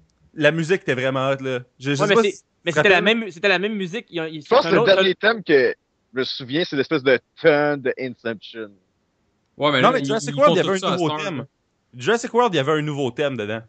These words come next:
Speaker 4: Ok,
Speaker 2: Euh,
Speaker 4: c'est pas
Speaker 2: t'es sûr,
Speaker 4: Jurassic
Speaker 2: en
Speaker 4: Park,
Speaker 2: tout cas,
Speaker 4: euh, Augmented,
Speaker 2: parce que,
Speaker 4: là ?
Speaker 2: de, Ju-, ouais, parce que, il me semble qu'il y avait, il y avait trois tunes de connues dans Jurassic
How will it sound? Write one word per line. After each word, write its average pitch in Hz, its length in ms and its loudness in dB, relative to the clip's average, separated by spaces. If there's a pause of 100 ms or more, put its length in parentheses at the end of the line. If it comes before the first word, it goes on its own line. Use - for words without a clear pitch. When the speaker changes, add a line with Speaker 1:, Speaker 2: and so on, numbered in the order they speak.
(200)
Speaker 4:
Ok, 127 100 -10
Speaker 2:
Euh, - 20 -2
Speaker 4:
c'est 156 160 -2
pas 208 80 -4
Speaker 2:
t'es 190 40 -4
sûr, 196 120 -2
Speaker 4:
Jurassic 175 200 2
Speaker 2:
en 175 40 -2
Speaker 4:
Park, 190 140 -2
Speaker 2:
tout 180 40 -4
cas, 180 60 0
Speaker 4:
euh, 143 220 0
Augmented, 147 320 -6
Speaker 2:
parce 214 160 -8
que, 208 80 -2
Speaker 4:
là ? 214 120 -6
Speaker 2:
de, 165 140 -18 (160)
Ju-, 151 120 -10
ouais, 156 260 -12
parce 214 260 -4
que, 190 60 -10
il - 20 -6
me 160 40 -12
semble 262 120 -4
qu'il 214 80 -2
y - 20 0
avait, 165 140 -6
il 170 40 -4
y - 20 -2
avait 170 140 2
trois 269 360 0
tunes 277 200 -4
de 190 80 0
connues 185 320 -4
dans 165 160 -2
Jurassic 151 440 -8